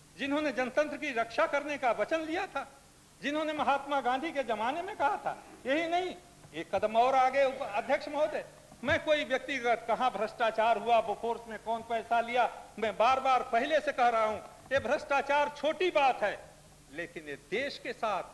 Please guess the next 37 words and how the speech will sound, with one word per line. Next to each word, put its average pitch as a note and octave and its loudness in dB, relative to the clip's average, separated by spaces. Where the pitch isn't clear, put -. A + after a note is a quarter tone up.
इसके B3 -2
संविधान C4+ 0
के B3+ -4
साथ, F#3+ 0
इसकी G#3+ -8
मर्यादा C4 4
के A#3 -2
साथ, G3 -4
इसकी A#3+ -6
मान्यताओं C4+ 2
के A#3+ -2
साथ F#3+ 2
जो F3 -10
विश्वासघात E3+ -2
है, C#4 0
वो F3 -10
सबसे - -14
बड़ा D3+ -4
भ्रष्टाचार D#3+ -4
है, F3+ -4
जिसके A3 -6
लिए A#3 -6
इतिहास A#3 2
कभी A#3+ -4
क्षमा B3+ -2
नहीं C4+ -4
करेगा। D4 2
चुनाव G3+ 4
पंजाब G3 4
में F#3+ -8
जब F#3 -2
हम A#3 -6
करा B3+ 2
रहे A#3+ 2
थे A3+ -2
जून G#3 -8
में, D3+ -12